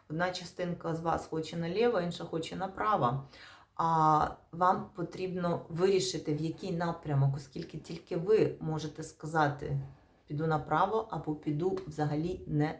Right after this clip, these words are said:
туди». Ем, це є дуже такою важливою рисою характера, знати, що вам потрібно. І от в січні вам є така порада, будь ласка, зберіться.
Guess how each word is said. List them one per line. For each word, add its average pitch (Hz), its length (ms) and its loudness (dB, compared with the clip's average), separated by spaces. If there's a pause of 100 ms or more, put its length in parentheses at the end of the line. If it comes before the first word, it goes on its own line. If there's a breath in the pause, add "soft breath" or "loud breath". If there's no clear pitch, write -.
туди». 143 440 0 (580 loud breath)
Ем, 147 480 4
це 208 100 -8
є 226 160 2
дуже 226 220 -8
такою 220 240 -2
важливою 202 540 0
рисою 185 340 -4
характера, 196 880 -4
знати, 190 540 -4
що - 260 -6
вам 180 180 -4
потрібно. 139 640 -4 (120)
І 170 100 -4
от 185 160 0
в - 60 -12
січні 226 580 -4
вам 165 380 -4
є 165 160 -2
така 165 300 -6
порада, 175 640 -2 (300 loud breath)
будь 160 120 -6
ласка, 160 320 -2
зберіться. 147 520 -4